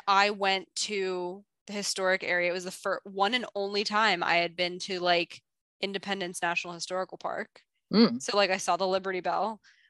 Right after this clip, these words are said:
Speaker 1: I saw the outside of Independence Hall. I did not go in. And, um, somehow I also was at Reading Terminal Market,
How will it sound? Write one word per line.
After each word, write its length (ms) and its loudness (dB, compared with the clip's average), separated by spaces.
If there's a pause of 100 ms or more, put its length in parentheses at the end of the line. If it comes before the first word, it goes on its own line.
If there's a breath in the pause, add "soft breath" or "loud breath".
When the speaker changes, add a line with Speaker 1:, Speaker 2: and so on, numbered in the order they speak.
(140)
Speaker 1:
I 80 2
saw 140 2
the 200 2
outside 460 6
of 60 -4
Independence 440 -10
Hall. 160 -2
I 60 2
did 120 -12
not 200 -4
go 140 -8
in. 360 -6 (1120)
And, 600 4
um, 520 0 (580)
somehow 320 0
I 140 8
also 560 2
was 240 -6
at 160 2
Reading 240 -4
Terminal 260 -6
Market, 500 2